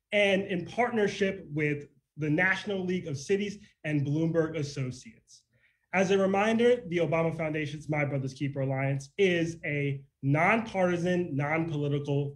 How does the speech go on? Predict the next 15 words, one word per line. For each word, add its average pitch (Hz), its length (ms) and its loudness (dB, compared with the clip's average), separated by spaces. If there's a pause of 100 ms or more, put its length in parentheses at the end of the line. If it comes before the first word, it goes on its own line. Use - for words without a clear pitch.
five 165 240 2
oh 175 120 4
one 156 260 0
C 139 360 -2
three 127 400 -4
organization. 120 680 -10 (480)
I'm 180 240 4
your 180 120 4
host, 175 440 2
Senegal 170 640 2
Alfred 147 340 0
Mabry. 156 560 2 (300)
I 175 200 4 (120)
am 165 420 2
a 151 480 2